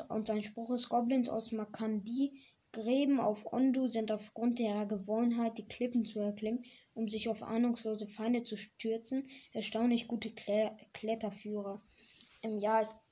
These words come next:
es ist, manchmal ist es auch kein Spruch, sondern so eher eine Beschreibung. Und manchmal ist es halt auch etwas, was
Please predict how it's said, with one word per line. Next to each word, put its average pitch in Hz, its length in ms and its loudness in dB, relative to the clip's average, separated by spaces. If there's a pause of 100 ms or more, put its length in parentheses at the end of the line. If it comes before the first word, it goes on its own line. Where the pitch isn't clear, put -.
(260)
es 214 180 -4
ist, - 260 -4
manchmal 240 440 2
ist 220 100 -6
es 233 120 -2
auch 214 160 0
kein 220 180 -2
Spruch, 240 380 -2
sondern 214 440 -4
so 208 120 0
eher 214 180 2
eine 214 140 -2
Beschreibung. 269 680 -2 (220)
Und 214 160 -4
manchmal 220 340 -2
ist 214 120 -6
es - 120 -8
halt 208 140 -2
auch 208 140 -4
etwas, 208 420 -6
was 202 340 -6